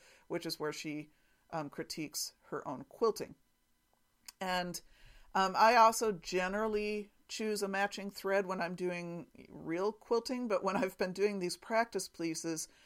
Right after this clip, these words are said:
I've very intentionally been choosing a high contrast thread so I can really see what I'm doing.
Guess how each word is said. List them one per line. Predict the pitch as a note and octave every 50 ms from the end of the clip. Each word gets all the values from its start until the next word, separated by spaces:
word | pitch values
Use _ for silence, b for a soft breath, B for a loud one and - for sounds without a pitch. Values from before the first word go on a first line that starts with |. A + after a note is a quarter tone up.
| B B B B B B -
I've | F3+ F3+ F3 F3 - -
very | - D#3+ D#3 G3 G3+ G3+ F#3
intentionally | E3+ E3 - G3 F3+ F#3 - - F3 E3 D#3+
been | - D#3 D#3 E3
choosing | - - - E3+ E3+ - E3 E3 D#3
a | - - D3+
high | E3 E3 - E3+ E3 D#3+
contrast | - - G3+ G3 G3+ G3+ - E3+ D3+ D#3 - - -
thread | - D#3 D#3 D3 -
so | - D#3+ D#3
I | C3+ D#3
can | - F3+ F3 E3+ F3
really | F3+ G3+ G3 G3 F3 E3 E3+
see | E3 - E3+ E3+
what | E3 C#3+ C#3+
I'm | D3 D3 D#3 D3
doing. | - D#3+ D3+ C#3 C#3 D3